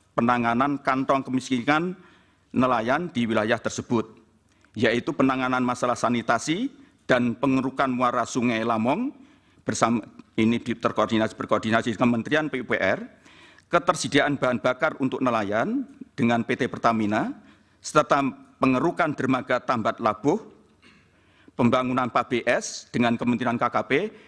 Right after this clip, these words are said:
dan pembangunan mercusuar dengan Kementerian Perhubungan. Yang semua itu terkait erat dengan tugas koordinasi,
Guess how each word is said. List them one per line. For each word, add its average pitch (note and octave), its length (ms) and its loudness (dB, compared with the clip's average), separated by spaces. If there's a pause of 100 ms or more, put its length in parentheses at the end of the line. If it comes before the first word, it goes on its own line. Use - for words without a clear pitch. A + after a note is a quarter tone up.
(160)
dan D#3 240 4
pembangunan C3 640 0
mercusuar C3+ 720 0 (160)
dengan A#2+ 240 0
Kementerian A#2 400 -2
Perhubungan. G#2 640 -4 (340)
Yang D3+ 320 -2
semua D3+ 160 0
itu E3+ 400 -4
terkait D3 400 -2
erat D3 400 0
dengan B2+ 240 0
tugas - 320 -4
koordinasi, A#2 720 -2